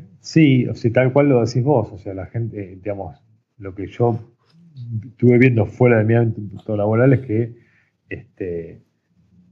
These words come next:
la gente empezó a hablar un poco más entre sí. O sea, se empe-, o sea, más allá de la distancia física, este, eh, se, se empezó a haber un poquito más de comunicación.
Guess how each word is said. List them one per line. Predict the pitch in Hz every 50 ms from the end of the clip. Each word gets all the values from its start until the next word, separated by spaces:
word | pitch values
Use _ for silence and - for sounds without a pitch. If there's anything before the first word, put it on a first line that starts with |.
| _ _ _ _ _ _
la | 110 104 90
gente | - 117 110 117
empezó | 101 101 98 - -
a | 101
hablar | 101 101
un | 98 95
poco | 95 92 98
más | 98 92 95
entre | 95 95 98
sí. | 90 - 120 110 - - - -
O | 98 87
sea, | - - 92 87 82 71
se | - 90
empe-, | 87 92 92
o | 90
sea, | - - - 90 85 85 - - - - - - - 95
más | 98 101 101 - -
allá | 104 95 - 117 110
de | 107
la | 104 101
distancia | 98 98 90 - - 107 107 110 101 - 107 104 95 92 90 87 85 85 - _ _ _ _ _ _ _ _
física, | - - 107 - - 117 110 - 120 120 127 135 117 - -
este, | 98 90 - - _ - 90 87 85 85 82 82 - - _ _ _ _ _ _ _ _ _ _ _ _ _
eh, | 87 90 87 87 87 90
se, | 92 - - - 98 95 95 - _
se | _ _ _ 110 104 - 104 101 - 113 110
empezó | 107 101 87 95 92 - 113
a | 113
haber | 113 117 117
un | 104
poquito | - 107 104 113
más | 107 113 120
de | 110
comunicación. | 98 95 92 87 90 87 - 139 107 - - -